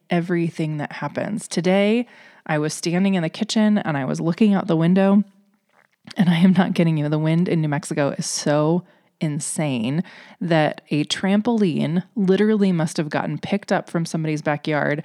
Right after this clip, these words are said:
It was flying over the houses in our neighborhood. Like, I was worried it was gonna hit the power lines. It, like, went in between the houses and the power lines and then, like, flew down the street outside of the view of my window. And I was like, "Holy <laughs> crap.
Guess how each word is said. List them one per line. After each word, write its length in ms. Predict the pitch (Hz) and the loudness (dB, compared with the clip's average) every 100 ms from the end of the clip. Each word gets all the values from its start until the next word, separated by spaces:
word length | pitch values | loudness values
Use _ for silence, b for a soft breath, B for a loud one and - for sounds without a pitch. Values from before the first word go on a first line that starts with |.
| B B - | B B -6
It 120 | 170 | -4
was 140 | 185 | -4
flying 420 | - 170 165 170 - - | -4 -2 -2 -4 -6 -2
over 400 | 175 185 208 233 | 2 2 2 0
the 120 | 220 | 0
houses 480 | 208 175 175 165 156 | -2 0 0 -2 -4
in 120 | 165 | -4
our 100 | 151 | -4
neighborhood. 600 | 143 147 147 151 143 135 135 | -4 -4 -2 -2 -2 -2 -4
Like, 320 | 165 143 - _ | -4 -4 -4 _
I 100 | 156 | -8
was 220 | 156 156 175 | -4 -2 0
worried 240 | 185 190 | 0 2
it 80 | - | -2
was 100 | 165 | -4
gonna 140 | 151 | -4
hit 140 | 151 - | -4 -6
the 80 | |
power 280 | - 160 151 | -6 -2 -2
lines. 360 | 147 123 147 165 | -2 -4 -6 -6
It, 80 | 165 | -6
like, 160 | 151 _ _ _ - | -6 _ _ _ -8
went 260 | 180 196 - | -2 -2 0
in 100 | 180 | 0
between 300 | 180 - 160 | 0 -4 -4
the 60 | |
houses 320 | 156 160 160 156 | -2 -4 -4 -8
and 100 | 139 | -8
the 60 | |
power 200 | 147 143 | -4 -4
lines 280 | 147 135 156 B B B | -4 -6 -8 B B B
and 140 | 180 | -2
then, 100 | 165 | -2
like, 180 | 151 - | -4 -8
flew 560 | - - 196 180 151 147 | -12 -2 0 2 2 -2
down 360 | 147 151 160 | -2 -2 -2
the 80 | 151 | -4
street 520 | - - 156 143 - B B B - | -6 -2 -2 -2 -6 B B B -2
outside 500 | 170 - - 156 147 | 0 0 -2 0 0
of 200 | 156 151 | -4 -2
the 80 | 156 | -4
view 200 | 147 147 | 0 -2
of 100 | 139 | -2
my 120 | 139 | -4
window. 320 | 139 143 - - b b b | -2 -4 -6 -8 b b b
And 100 | 190 | 0
I 60 | 165 | 0
was 160 | 156 | 0
like, 160 | 151 147 | -4 -8
"Holy 440 | - - 185 180 | -12 -8 -2 0
<laughs> 0 | |
crap. 720 | 180 - - 160 - - - | -2 -6 -4 -2 -2 -4 -6